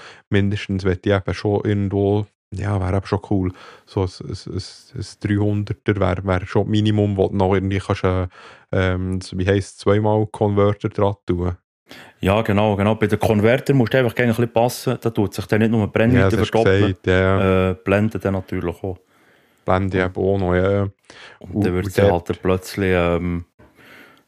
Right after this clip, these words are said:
Speaker 2: ja, wenn du da irgendwie ein durchgehendes Vierer, Viererblende hast oder, oder, äh,
Speaker 1: Ja, das ist dann gerade ein Achter, ja.
Speaker 2: hast du irgendwie einen Achter oder dann zum Teil einen Zehner, wenn du fünf, Sechser Blende hast.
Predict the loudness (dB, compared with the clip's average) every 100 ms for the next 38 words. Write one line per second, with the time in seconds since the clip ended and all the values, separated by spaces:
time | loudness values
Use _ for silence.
0 | _ -2 0 0 0 0 -2 -2 -2 0
1 | 2 0 0 -2 -2 0 -2 -2 -4 -6
2 | -2 0 0 -2 -2 0 0 2 2 2
3 | 2 2 2 0 0 -4 -2 -4 -2 -2
4 | 0 -2 -4 -10 _ _ _ -4 -2 -2
5 | -4 -4 -4 -6 -6 -6 -8 -10 -6 -6
6 | -6 -6 -2 -2 0 0 0 0 -4 -4
7 | -4 -4 -4 -2 -2 -2 0 0 -2 -6
8 | -12 -10 -10 -8 -10 -8 -8 -6 -6 -8
9 | -10 -10 -12